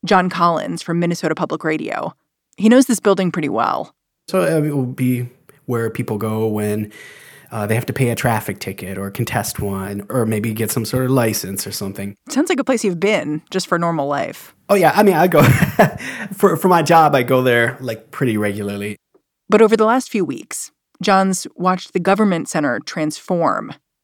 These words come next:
Speaker 1: close itself off. There's a ring of perimeter fencing now, concertina wire.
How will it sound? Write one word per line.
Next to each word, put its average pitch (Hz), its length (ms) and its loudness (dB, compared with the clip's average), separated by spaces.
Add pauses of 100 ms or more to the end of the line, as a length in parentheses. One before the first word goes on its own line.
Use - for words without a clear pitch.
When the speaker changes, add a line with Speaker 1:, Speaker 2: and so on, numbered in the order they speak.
(120)
Speaker 1:
close 190 480 -2
itself 139 400 -4
off. - 520 -2 (760)
There's 185 220 2
a 190 60 4
ring 196 340 2
of - 200 -6
perimeter 185 440 2
fencing 127 400 -6
now, 90 340 -4 (460)
concertina 196 760 -2
wire. 92 540 -2